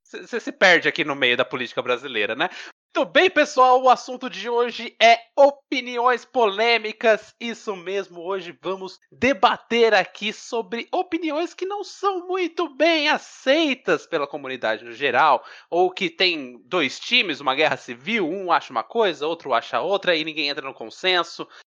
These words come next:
Mas não vamos falar de coisas óbvias, não vamos falar de Palmeiras e Corinthians, não vamos falar de P T e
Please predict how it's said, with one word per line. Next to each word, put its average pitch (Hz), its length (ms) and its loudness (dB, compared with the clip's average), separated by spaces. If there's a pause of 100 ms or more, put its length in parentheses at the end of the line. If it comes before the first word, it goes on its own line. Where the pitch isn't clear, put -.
(140)
Mas 220 180 2
não 294 160 6
vamos 302 200 0
falar 233 280 4
de 220 80 -6
coisas 208 300 -4
óbvias, 202 220 4
não 247 80 -4
vamos 254 180 -2
falar 202 380 4
de 156 280 -12
Palmeiras 170 400 -2
e - 40 -18
Corinthians, 139 600 -4
não 185 140 -12
vamos 180 280 -16
falar 151 360 0
de 139 180 -8
P 147 200 0
T - 200 0
e 139 460 -2